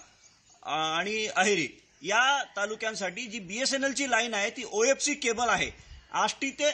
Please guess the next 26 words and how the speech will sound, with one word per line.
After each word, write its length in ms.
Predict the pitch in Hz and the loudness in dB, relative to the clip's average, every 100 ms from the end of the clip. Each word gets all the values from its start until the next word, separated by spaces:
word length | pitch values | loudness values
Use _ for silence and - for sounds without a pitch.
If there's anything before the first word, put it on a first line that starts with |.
| - | 2
आलापल्ली 460 | 202 240 240 240 | 2 2 0 -6
चाळीस 380 | 269 220 202 226 | -4 0 0 0
किलो-, 320 | - 226 208 | -2 -4 -4
अ, 340 | 147 156 160 139 | -2 0 0 -2
चाळीस 340 | 160 202 233 | 0 0 0
किलोमीटर 300 | 240 226 233 | -2 -4 -4
जंगलातून 440 | 196 190 202 202 196 | -4 0 0 0 0
आलेली 300 | 175 180 160 | 0 0 0
आहे. 120 | 202 - - - | 0 -4 -18 -4
समजा 320 | 208 226 262 | -2 2 4
आष्टी 300 | 240 - 262 | 4 2 -2
ते 100 | 262 | 2
आलापल्लीच्या 420 | 240 240 247 240 | 2 0 -6 -4
दरम्यान 260 | 240 240 233 | -4 -4 -6
ही 140 | 220 | -4
ओएफसी 380 | 214 220 226 247 | 0 0 0 -4
ची 120 | 240 | -4
लाईन 140 | 247 254 | -4 -4
अनेकदा 360 | 185 226 208 | -2 -2 -2
कट 320 | 254 226 262 | -2 0 0
होते. 500 | 240 226 156 - - - | 0 -2 -4 -6 -20 -6
कट 220 | 233 294 | 2 2
झाल्यानंतर 480 | 269 240 226 208 262 | 4 2 2 -2 -6
उपविभागातल्या 640 | 226 220 247 233 214 214 254 | -6 -8 -2 0 0 -4 -8
चार 400 | - 208 202 226 | -4 2 2 2
ते 380 | 254 262 - | -2 -6 -10